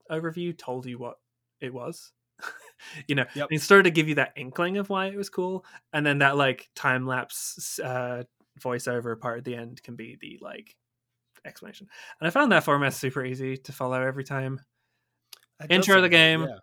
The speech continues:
Speaker 1: show a round, do a time lapse, explain why it's cool over the time lapse.
Speaker 2: Mm-hmm.
Speaker 1: I
Speaker 2: Uh,
Speaker 1: have to
Speaker 2: no, that's
Speaker 1: teach
Speaker 2: very cut and dry.
Speaker 1: Yeah, and I have to teach the game constantly, so I sh-, <laughs> I should be good at doing a round, right?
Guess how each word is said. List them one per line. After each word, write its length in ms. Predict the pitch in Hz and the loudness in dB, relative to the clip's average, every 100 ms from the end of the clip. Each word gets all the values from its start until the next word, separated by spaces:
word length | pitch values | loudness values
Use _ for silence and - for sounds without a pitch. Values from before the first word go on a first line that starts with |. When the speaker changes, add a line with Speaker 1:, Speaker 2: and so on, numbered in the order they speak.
| _ | _
Speaker 1:
show 240 | - 170 160 | 0 4 6
a 40 | |
round, 500 | 147 135 131 131 - _ _ _ | 6 4 2 -2 -10 _ _ _
do 140 | 127 | -2
a 40 | 117 | -2
time 200 | 110 107 | -8 -12
lapse, 460 | - - - - _ - | -16 -16 -18 -18 _ -14
explain 300 | - 120 - | -8 -8 -8
why 120 | - | -16
it's 100 | - | -12
cool 220 | 139 - | -10 -10
over 120 | - - | -14 -18
the 60 | |
time 200 | - - - | -18 -18 -20
lapse. 280 | _ - - | _ -20 -14
Speaker 2:
Mm-hmm. 240 | 147 143 175 - _ | -10 -8 -10 -14 _
Speaker 1:
I 60 | 135 | 0
Speaker 2:
Uh, 40 | |
Speaker 1:
have 140 | 139 147 | 2 4
to 40 | |
Speaker 2:
no, 60 | 180 | 2
that's 280 | 143 156 - | 0 -2 -4
Speaker 1:
teach 120 | 143 | -16
Speaker 2:
very 300 | 120 156 156 | -10 -8 -8
cut 180 | 117 131 | -8 -12
and 120 | 120 | -14
dry. 220 | 113 101 95 _ _ | -16 -18 -20 _ _
Speaker 1:
Yeah, 180 | - 131 - | 0 0 2
and 100 | 165 | 2
I 40 | |
have 140 | 170 190 | 2 2
to 60 | |
teach 200 | 175 185 | -2 -4
the 60 | - | -4
game 180 | 156 131 - | -4 -4 -6
constantly, 800 | - 143 165 - 123 110 107 | -10 -6 -6 -6 -10 -14 -14
so 160 | 113 135 | -12 -10
I 60 | 127 | -8
sh-, 260 | - - | -10 -8
<laughs> 40 | 143 | -10
I 60 | |
should 300 | - - 196 | -6 2 2
be 120 | 180 | 2
good 160 | 151 156 | 2 2
at 120 | 135 | 2
doing 180 | 139 131 | 2 0
a 60 | 120 | 0
round, 360 | 123 117 113 | -2 -2 -6
right? 240 | 120 123 | -6 -6